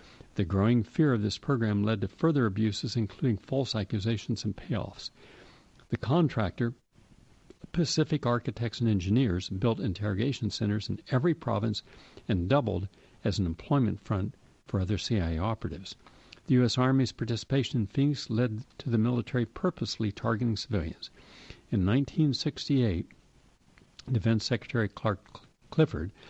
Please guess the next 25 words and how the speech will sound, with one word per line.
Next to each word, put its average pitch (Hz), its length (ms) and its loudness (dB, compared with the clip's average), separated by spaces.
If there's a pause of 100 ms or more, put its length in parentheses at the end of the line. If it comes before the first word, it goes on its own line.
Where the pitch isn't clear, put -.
(240)
called 120 220 4
the 98 80 0
Phoenix 135 320 0
program 104 480 0
to 104 100 -4
be, 104 180 2
quote, - 400 -2
"pursued 147 520 2
more 120 240 4
vigorously." 107 680 0 (420)
In 113 80 0
March 117 300 2
of 131 60 -8
that 110 180 0
year, 110 240 0
five 113 320 -4
hundred 131 280 0
and 107 140 -4
four 110 360 0
men, 120 500 2
women, 123 260 2
and 104 140 2
children 107 380 0
were 87 180 -4
killed 98 400 0